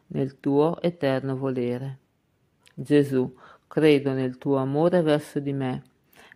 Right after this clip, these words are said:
Prendo tutto e tutti nella tua volontà, perché ti amo e voglio amarti, lodarti, glorificarti, ringraziarti, benedirti, ripararti,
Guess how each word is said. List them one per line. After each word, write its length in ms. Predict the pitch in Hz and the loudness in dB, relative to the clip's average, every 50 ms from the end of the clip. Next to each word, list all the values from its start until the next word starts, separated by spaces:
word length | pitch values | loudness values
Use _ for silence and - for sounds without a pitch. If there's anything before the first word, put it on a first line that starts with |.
| _ | _
Prendo 440 | - 156 156 151 151 151 143 143 147 | -4 0 2 4 4 4 4 2 2
tutto 340 | - 185 196 190 196 - 170 | 2 0 0 0 0 0 -2
e 80 | 160 156 | -2 -2
tutti 400 | - 170 175 - - - 185 165 | -2 -4 -6 -6 -4 -4 -2 0
nella 260 | 156 143 135 135 139 | 0 0 0 -2 -4
tua 240 | 135 - 165 165 165 | -2 2 4 4 4
volontà, 720 | 156 156 147 143 139 139 139 139 - 127 127 127 123 - _ - | 4 4 2 2 0 -4 -6 -8 -6 -4 -4 -4 -6 -10 _ -6
perché 340 | - 135 135 - - 135 | -4 -4 -4 -4 -8 -8
ti 200 | - - - 139 | -8 -6 -4 -2
amo 420 | 139 143 151 165 170 180 190 196 - | 0 0 0 0 0 0 -2 -4 -4
e 120 | - 151 147 | -2 -2 -2
voglio 320 | 139 139 139 139 139 139 | 0 0 0 0 0 0
amarti, 680 | 139 139 131 127 127 131 135 - _ - 123 135 - - | -2 -2 -2 -4 -4 -6 -8 -10 _ -8 -8 -8 -8 -8
lodarti, 680 | 143 147 156 135 135 135 139 147 160 165 - - 165 156 | -6 -4 -4 -2 0 2 2 2 0 -2 -4 -4 -4 -2
glorificarti, 1160 | 147 147 151 143 - - - - 135 - - - 131 131 131 135 135 - _ _ - 139 - - | 0 0 0 0 0 -4 -8 -8 -10 -8 -6 -6 -4 -4 -4 -4 -6 -10 _ _ -16 -16 -12 -8
ringraziarti, 1080 | - 139 143 147 147 147 147 143 147 143 - - - 143 135 131 131 139 - - - 135 | -6 -2 -2 0 0 0 0 -2 -2 -4 -6 -6 -4 -2 0 0 -2 -4 -8 -8 -8 -4
benedirti, 960 | 135 135 135 135 135 131 131 143 156 170 180 175 - - - 190 190 - - | -4 -2 -2 -2 -4 -2 0 0 0 0 0 -2 -6 -8 -6 -6 -6 -6 -4
ripararti, 1000 | - 151 139 147 143 - - 139 135 135 131 135 135 147 147 - _ - 170 165 | -4 -2 -2 -2 -4 -2 -2 -2 0 2 0 0 0 -2 -6 -10 _ -12 -10 -10